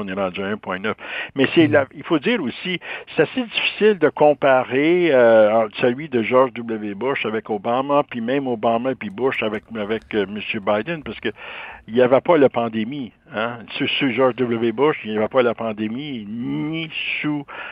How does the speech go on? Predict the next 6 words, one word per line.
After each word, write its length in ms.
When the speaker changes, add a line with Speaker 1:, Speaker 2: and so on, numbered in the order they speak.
Speaker 1:
euh, 480
Barack 440
Obama. 520
Là, 240
c'est 80
l'ajout 400